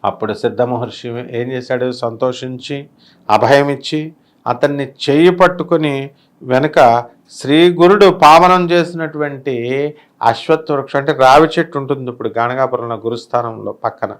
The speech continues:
అక్కడికి ఆ దగ్గరికి తీసుకెళ్ళాడు. నామధారకుడు ఏం చేశాడు? దాని కింద తమ దగ్గరగా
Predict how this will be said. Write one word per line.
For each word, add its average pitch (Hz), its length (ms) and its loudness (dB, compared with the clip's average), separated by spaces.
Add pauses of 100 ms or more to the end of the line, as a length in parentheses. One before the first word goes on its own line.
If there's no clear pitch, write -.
(160)
అక్కడికి 117 680 -4 (320)
ఆ 113 80 4
దగ్గరికి 117 380 0
తీసుకెళ్ళాడు. 110 640 -8 (520)
నామధారకుడు 135 880 2
ఏం 135 140 -4
చేశాడు? 139 340 -2
దాని 127 260 4
కింద 139 260 -4 (680)
తమ 123 240 4
దగ్గరగా 131 840 2